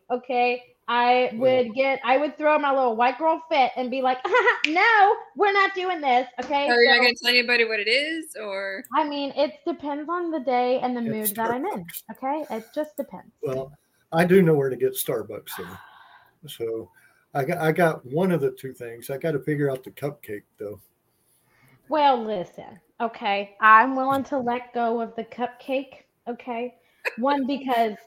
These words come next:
Speaker 1: that's a far drive. But two, hmm, well, you know, I'm just saying,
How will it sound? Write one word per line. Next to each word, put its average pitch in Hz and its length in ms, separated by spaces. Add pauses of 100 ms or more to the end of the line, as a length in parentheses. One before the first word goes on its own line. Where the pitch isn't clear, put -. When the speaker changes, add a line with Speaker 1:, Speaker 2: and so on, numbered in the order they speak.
(180)
Speaker 1:
that's 247 220
a 269 60
far 226 300
drive. 196 380 (720)
But - 240
two, 196 580 (560)
hmm, 240 600
well, 214 460
you 214 120
know, 185 340 (380)
I'm 208 220
just 190 260
saying, 170 380